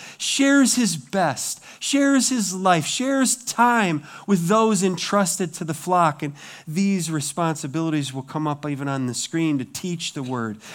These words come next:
to lead by example, and to sow and reap in the spiritual things. This is our first category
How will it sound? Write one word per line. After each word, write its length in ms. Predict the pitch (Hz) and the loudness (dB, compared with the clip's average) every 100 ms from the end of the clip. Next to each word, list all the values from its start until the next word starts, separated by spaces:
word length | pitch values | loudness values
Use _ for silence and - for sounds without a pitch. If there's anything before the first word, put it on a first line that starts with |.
| - - | -14 -2
to 140 | 170 | 2
lead 560 | 156 151 175 196 190 139 | 2 2 0 0 0 2
by 200 | 170 151 | 2 2
example, 840 | 143 123 117 151 160 160 131 - - - | 0 -4 -2 -2 -2 -2 -6 -6 -12 -2
and 120 | 160 | 0
to 60 | |
sow 420 | 147 - 202 202 190 | 0 0 2 2 2
and 180 | 165 | 0
reap 260 | 165 185 165 | 0 -2 -2
in 140 | 170 | -2
the 100 | 165 | 0
spiritual 760 | 143 - - 202 202 185 175 160 | 0 -4 -2 0 2 0 -2 -6
things. 640 | - 170 151 123 104 - - - - | -6 -8 -6 -10 -12 -16 -16 -18 -8
This 220 | 196 226 | -2 0
is 80 | 226 | 2
our 120 | 233 | 2
first 380 | 208 240 226 214 | 2 2 2 2
category 640 | - 226 226 196 185 165 | 2 2 2 2 2 2